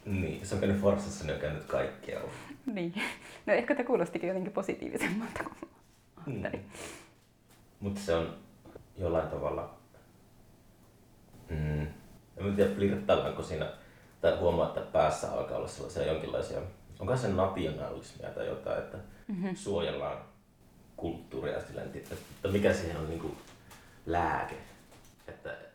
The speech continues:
Speaker 2: Mhm.
Speaker 1: en ite ainakaan niinku haluaisi, että, että tota,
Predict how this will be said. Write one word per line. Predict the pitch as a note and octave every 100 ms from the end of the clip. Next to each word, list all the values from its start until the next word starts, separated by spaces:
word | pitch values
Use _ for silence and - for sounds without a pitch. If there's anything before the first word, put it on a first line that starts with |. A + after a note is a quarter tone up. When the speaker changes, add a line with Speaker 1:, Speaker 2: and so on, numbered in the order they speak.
| -
Speaker 2:
Mhm. | G#3 G3 G3
Speaker 1:
en | G3 G2+ G2+ -
ite | G2 E2
ainakaan | F2+ F2 D#2+ -
niinku | E2 E2 E2+
haluaisi, | E2+ - - -
että, | - - - - - - - - - - - - - - -
että | - -
tota, | - -